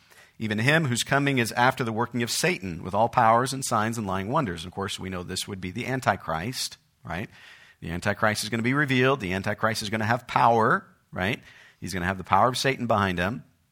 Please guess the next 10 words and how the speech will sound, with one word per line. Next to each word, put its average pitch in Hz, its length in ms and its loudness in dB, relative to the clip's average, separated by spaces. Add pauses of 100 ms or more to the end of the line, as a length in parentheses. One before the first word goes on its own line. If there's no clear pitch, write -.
(460)
"And 127 120 -2
with 113 120 -2
all 143 200 8
deceivableness 151 960 2
of 123 160 0
unrighteousness 120 840 0
in 113 160 -4
them 113 160 0
that - 200 -2
perish," 131 540 0